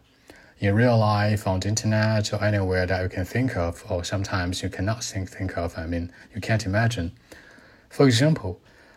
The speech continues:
if, uh, you want to know the reality of a product,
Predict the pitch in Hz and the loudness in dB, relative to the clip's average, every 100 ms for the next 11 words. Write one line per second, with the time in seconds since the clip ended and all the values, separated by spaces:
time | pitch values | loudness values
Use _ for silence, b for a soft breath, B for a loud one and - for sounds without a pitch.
0 | - 120 110 - 113 107 104 101 104 123 | 0 4 4 6 6 8 6 4 4 2
1 | 127 - - 104 101 101 101 98 95 95 | 2 -2 0 2 4 4 4 2 0 0
2 | 95 110 104 95 - 92 90 90 - 90 | 4 4 4 2 0 -2 -2 -4 -4 -2
3 | 87 85 - 90 90 - 107 85 - - | 0 -2 -4 -4 -2 2 2 0 -4 -16